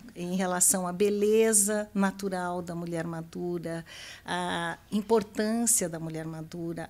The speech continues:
à autoconfiança da mulher madura, porque a gente pode viver, assim, a melhor fase da vida da gente, porque a gente está colhendo os frutos. E muitas vezes, nessa hora, eu ouço no meu consultório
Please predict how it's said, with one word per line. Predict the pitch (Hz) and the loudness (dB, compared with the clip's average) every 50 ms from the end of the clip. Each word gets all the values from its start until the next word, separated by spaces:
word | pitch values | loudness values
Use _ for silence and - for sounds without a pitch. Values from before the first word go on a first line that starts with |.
| - - - | -12 -14 -12
à | - 170 | -8 -6
autoconfiança | 170 180 196 196 - - 202 202 196 202 - 190 190 202 226 240 240 226 - - 190 | -4 -6 -6 -6 -6 -6 -4 -4 -4 -4 -2 0 0 2 2 4 4 4 4 4 2
da | 175 180 | -2 -4
mulher | 180 180 175 170 175 175 | -4 -4 -4 -4 -4 -6
madura, | 170 165 165 165 165 180 180 180 185 180 165 170 170 - - - - - - - - | -6 -6 -8 -10 -8 -8 -4 -4 -4 -4 -4 -6 -8 -10 -14 -18 -18 -20 -18 -8 -4
porque | - 226 - - 247 | -2 -2 0 2 2
a | 233 | 4
gente | 226 262 269 269 269 269 262 | 6 6 6 6 4 2 -2
pode | - - - 247 247 254 269 247 - 254 262 254 254 - - - - - - 381 | -4 -4 -4 -2 0 0 0 0 0 2 2 2 0 -2 -6 -12 -18 -16 -12 -8
viver, | 233 - 233 226 202 208 233 247 254 254 | -2 -2 0 0 0 0 0 2 2 4
assim, | 247 - - 247 | 6 6 6 4
a | 247 | 4
melhor | 247 233 226 240 262 | 2 2 0 0 -2
fase | - - - - 233 240 262 294 294 254 240 | -2 -4 -6 -4 -2 0 0 0 0 0 0
da | 190 185 | 0 -2
vida | 185 196 180 190 190 | -2 -2 -2 -2 -2
da | 180 196 | -2 -2
gente, | 190 208 202 196 - | -2 -2 -4 -6 -6
porque | - 233 | -4 -4
a | 226 | -2
gente | 240 262 | -2 0
está | 254 - - 254 | -2 -2 -2 -4
colhendo | 254 - 269 254 233 233 247 269 285 302 302 | -2 -2 -2 0 0 2 2 2 2 2 4
os | 277 - - | 2 2 2
frutos. | - 202 165 156 - - - - - - - - - - - - - - - - | 2 -2 -6 -8 -8 -8 -4 -2 -2 -2 -4 -8 -14 -16 -16 -16 -18 -14 -6 -2
E | 226 220 | 0 2
muitas | 220 226 240 233 226 233 233 233 196 | 4 4 4 4 4 4 4 4 4
vezes, | 196 214 214 226 247 262 277 262 262 262 277 277 277 247 | 4 4 4 4 4 4 4 4 4 4 4 4 4 4
nessa | 233 226 226 226 226 - 233 208 | 2 2 4 4 4 4 2 2
hora, | 202 202 202 214 226 233 233 233 - | 0 2 2 2 2 2 0 -2 -2
eu | 277 214 208 | 0 0 2
ouço | 214 214 226 240 233 - - 214 | 4 4 4 4 4 4 2 2
no | 214 | 0
meu | 208 208 208 | 0 -2 -2
consultório | 202 - 208 202 - - - - 196 190 196 202 196 180 180 | -2 0 2 2 2 2 2 0 0 2 2 2 2 0 -4